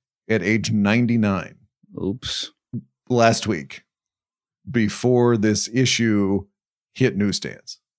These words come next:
Speaker 1: So, <laughs> we're left
Speaker 2: What?
Speaker 1: with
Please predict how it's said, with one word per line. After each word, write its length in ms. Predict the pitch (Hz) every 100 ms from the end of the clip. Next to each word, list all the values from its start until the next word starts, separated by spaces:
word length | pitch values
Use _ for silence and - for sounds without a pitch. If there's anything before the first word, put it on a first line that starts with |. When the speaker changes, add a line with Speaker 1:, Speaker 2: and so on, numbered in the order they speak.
| _ _ _ _ _ _ _ _ _ _
Speaker 1:
So, 520 | - 151 113 78 - - - -
<laughs> 1700 | - - - - - - - - - _ _ _ _ _ - 220 -
we're 200 | 113 143
left 340 | 147 131 117
Speaker 2:
What? 120 | 127 117
Speaker 1:
with 320 | 113 -